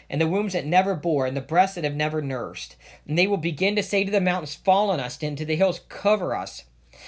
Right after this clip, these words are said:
For if they do these things when the tree is green, what will happen when it is dry?" So Jesus is prophetic even right there, um, uh, likely talking about the wars later on when the Jews will revolt,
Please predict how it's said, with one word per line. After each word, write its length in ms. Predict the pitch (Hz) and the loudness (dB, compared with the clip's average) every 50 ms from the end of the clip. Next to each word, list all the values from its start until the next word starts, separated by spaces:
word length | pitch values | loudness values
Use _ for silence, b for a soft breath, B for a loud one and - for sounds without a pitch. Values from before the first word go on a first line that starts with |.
| B B B | B B B
For 140 | - 180 | 2 4
if 100 | 190 190 | 4 4
they 140 | 190 190 165 | 4 0 0
do 240 | 156 139 202 220 226 | 0 0 -2 -4 -2
these 240 | 185 165 151 143 - | 0 -2 -2 -2 -2
things 320 | - 151 147 147 139 - B B B B B | -2 -2 -2 -2 -6 -8 B B B B B
when 220 | B 139 156 160 | B 0 0 2
the 80 | 151 143 | 2 0
tree 240 | 143 - - 196 190 | -2 -2 0 2 2
is 100 | 165 135 | 2 2
green, 300 | - - 180 180 170 156 | 2 2 2 2 2 2
what 160 | 160 202 233 | 2 2 2
will 80 | 220 214 | 2 2
happen 340 | 202 202 196 196 196 175 | 2 2 0 0 -2 -2
when 120 | 175 180 170 | -2 -2 -2
it 80 | 165 | -2
is 180 | 156 143 139 - | -4 -4 -6 -6
dry?" 560 | - 143 139 135 127 120 104 92 71 65 - - B B B | -8 -6 -4 -4 -4 -6 -6 -8 -12 -14 -16 -18 B B B
So 160 | B - 190 | B 0 0
Jesus 400 | 175 180 247 277 277 - 262 202 | 2 2 2 2 2 0 -2 -2
is 120 | - 180 156 | -2 -4 -4
prophetic 600 | - - 175 156 - - 196 190 185 170 147 139 | -4 -4 -6 -4 0 2 2 4 4 2 -2 -4
even 300 | 143 170 196 208 202 185 | -4 -4 -2 -2 -2 -2
right 240 | 170 165 151 143 - | -2 -4 -4 -4 -2
there, 320 | 160 147 131 104 104 107 B B B B B B | -2 0 0 -2 -4 -8 B B B B B B
um, 380 | - 131 135 135 131 123 131 139 - - - - | -2 0 2 2 2 0 -4 -10 -18 -14 -8 -4
uh, 80 | 156 | -2
likely 380 | 160 165 190 240 247 247 190 151 | 0 2 2 2 0 -2 -4 -4
talking 360 | 143 - 160 151 156 - 170 | 0 2 2 2 2 0 -4
about 320 | 151 151 156 143 143 143 | -2 0 0 0 0 0
the 100 | - 139 | -4 -6
wars 440 | 127 135 147 165 170 175 180 175 - | -6 -4 -2 0 2 2 2 0 -2
later 320 | 151 147 147 156 156 143 139 | -2 -2 -2 0 0 2 2
on 220 | 143 151 156 147 | 2 2 0 -2
when 180 | 139 131 120 113 | -6 -8 -8 -8
the 80 | 123 | -12
Jews 340 | 123 123 - 165 180 185 175 | -12 -8 -6 -4 -4 -4 -4
will 100 | 165 147 | -2 -4
revolt, 360 | 135 117 123 147 156 160 160 | -4 -2 -2 -2 -2 -2 -4